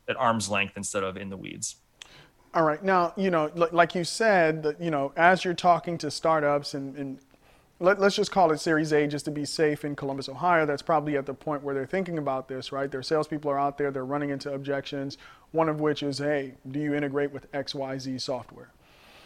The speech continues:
Speaker 1: Mm-hmm.
Speaker 2: Um, one of the responses is gonna be, "Hey, I just have a software developer on my team. We're just gonna go out and build this."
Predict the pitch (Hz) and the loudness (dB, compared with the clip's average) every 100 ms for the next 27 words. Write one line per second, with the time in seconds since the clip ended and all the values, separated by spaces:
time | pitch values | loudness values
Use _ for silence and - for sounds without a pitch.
0 | - - 110 175 170 160 156 160 151 _ | -20 -8 2 8 10 8 6 0 -8 _
1 | - 175 170 160 151 160 269 311 262 190 | -20 -10 -4 -2 0 6 8 8 4 4
2 | 170 196 226 170 156 151 147 143 147 156 | 2 2 2 -2 -2 0 0 2 0 0
3 | 220 165 180 202 208 214 208 - 196 196 | -2 2 2 2 -2 -4 -4 -4 -4 -2
4 | 185 165 180 180 170 165 156 147 - 240 | -4 -2 -2 -2 -4 -4 -6 -8 -4 -4
5 | 190 175 160 160 156 151 151 139 135 131 | -2 -4 -4 -4 0 0 0 -6 -6 0
6 | 196 208 143 139 135 | 2 2 0 -2 -2